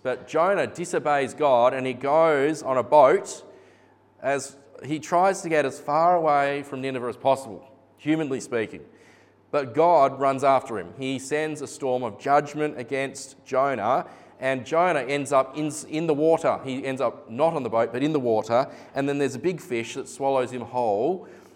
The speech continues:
But God even has mercy on Jonah right then from the bottom of the ocean, and he gets vomited back up onto the land. There's a resurrection of sorts that happens there, uh, in a remarkable turnaround. Jonah finally obeys God, and he goes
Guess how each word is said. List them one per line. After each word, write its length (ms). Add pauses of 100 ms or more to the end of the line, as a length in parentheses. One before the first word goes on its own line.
(300)
But 240
God 440
even 220
has 220
mercy 440
on 180
Jonah 280
right 260
then 320
from 140
the 80
bottom 540
of 100
the 160
ocean, 640 (400)
and 180
he 140
gets 320
vomited 560
back 240
up 160
onto 220
the 120
land. 300
There's 140
a 60
resurrection 680
of 100
sorts 400
that 120
happens 400
there, 360 (380)
uh, 180
in 120
a 100
remarkable 680
turnaround. 560 (240)
Jonah 480
finally 760
obeys 480
God, 380
and 140
he 60
goes 560